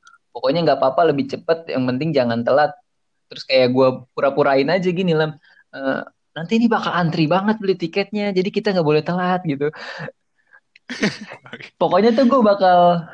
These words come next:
Speaker 1: mengeluarkan kata-kata yang bakal bikin dia merasa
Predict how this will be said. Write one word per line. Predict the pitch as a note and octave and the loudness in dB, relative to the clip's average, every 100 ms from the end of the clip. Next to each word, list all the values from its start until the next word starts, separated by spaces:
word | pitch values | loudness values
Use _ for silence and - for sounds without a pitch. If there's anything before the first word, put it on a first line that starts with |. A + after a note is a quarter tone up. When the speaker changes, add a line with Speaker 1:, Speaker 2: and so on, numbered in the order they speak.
| - E3 | -16 -8
Speaker 1:
mengeluarkan | E3 E3 E3 E3 E3 E3 D#3+ | -2 0 2 2 2 0 0
kata-kata | E3 E3 D#3+ D#3 D#3 G#3+ | 0 0 -2 -2 0 2
yang | G#3 E3+ D3 | 2 2 2
bakal | C3+ C3+ C#3 C#3 | 0 2 2 2
bikin | C3+ C3+ C#3 C#3 | 0 0 2 4
dia | C3 C3+ C3 C3 | 4 4 2 2
merasa | C3 C3 C3 C3+ B2 B2 | 0 0 0 0 2 2